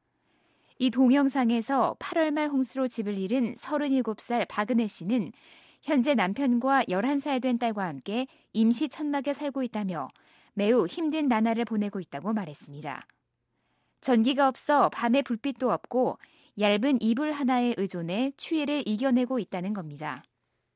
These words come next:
조선 적십자회 요원인 박 씨는 그나마 장작을 떼면서 몸을 녹이고 있지만 임시 천막에서 겨울을 나는 건 불가능하다고 말했습니다. 박 씨는 홍수로 마을 전체의 모습이 달라졌다고 설명합니다.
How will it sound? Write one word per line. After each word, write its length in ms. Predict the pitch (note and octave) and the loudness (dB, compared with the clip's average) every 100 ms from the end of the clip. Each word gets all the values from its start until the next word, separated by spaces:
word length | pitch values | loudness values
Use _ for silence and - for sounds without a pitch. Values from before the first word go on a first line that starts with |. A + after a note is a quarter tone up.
| _ _ _ _ | _ _ _ _
조선 340 | - C4 D#4+ C#4+ | -2 2 4 4
적십자회 720 | B3+ - D#4 - C#4+ D4+ C4+ | 0 -2 -4 2 2 2 2
요원인 400 | A#3+ A#3+ A#3 D4+ | 2 2 2 0
박 160 | B3 - | -4 -8
씨는 480 | - A3+ C4 D#3 - | -2 0 0 -2 -4
그나마 360 | A#3+ A#3 C4 | -2 2 2
장작을 540 | C#4 G#3+ G#3 C#4 C#4 B3+ | 0 -2 -2 0 0 -2
떼면서 600 | A#3+ G#3+ G3 F3+ C4 F#3+ | -2 -2 -4 -2 -2 -2
몸을 320 | F#3+ A3 C4+ | 0 2 2
녹이고 360 | G3 G3 C4 B3+ | 2 -2 -2 -2
있지만 420 | A3+ - F3 C#3+ - _ _ _ _ - | -4 -6 -8 -8 -12 _ _ _ _ 0
임시 320 | A3 A#3 D4+ | 4 4 2
천막에서 640 | D#4 C#4 C#4 C4 B3 C#4+ | 0 2 2 0 0 -2
겨울을 400 | A#3+ A3 G#3+ B3+ | 0 0 2 2
나는 260 | A3 F3 F3 | 0 -2 -2
건 300 | B3 F#3 - | -2 -2 -4
불가능하다고 760 | B3 B3+ C#4 C4+ B3+ F#3 E3 | -2 0 0 0 0 -2 -4
말했습니다. 720 | A3+ F3 D3 - C#3+ C#3 C3 - _ _ _ _ _ _ _ _ _ _ _ - | -4 -6 -10 -14 -12 -8 -6 -8 _ _ _ _ _ _ _ _ _ _ _ 0
박 140 | B3+ | 0
씨는 300 | - C#4 E4+ | 2 0 0
홍수로 520 | E4+ E4 D#4 D#4+ C#4 | -2 -6 -2 2 2
마을 300 | B2 F3+ C#4+ | 4 4 4
전체의 360 | D#4+ D4+ D#4 D4 | 2 -2 0 0
모습이 360 | A#3 A3+ A#3+ D4+ | 0 -2 -4 -6
달라졌다고 760 | - A3+ C#4 C#4 - F3+ C#3 | -4 0 0 0 -4 -8 -8
설명합니다. 800 | - B3+ A#3+ F#3+ C#3+ C#3 D3+ | -6 -2 -2 -2 -8 -8 -8